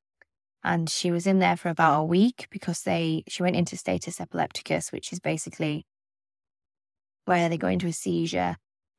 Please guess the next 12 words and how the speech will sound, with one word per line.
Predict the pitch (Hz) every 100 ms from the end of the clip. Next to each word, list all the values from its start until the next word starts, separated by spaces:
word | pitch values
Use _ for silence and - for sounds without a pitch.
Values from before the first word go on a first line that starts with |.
| -
and | 170 165 160 160 160 160 - _ _ _ _ -
they | 175
can't | - 165 160
come | 147 170
out | 151 -
of | 165
it. | - - _ _ _ _ _ _ _ -
So | 180
they | 160
just | 165 160
basically | 165 160 - 165
keep, | - 165 -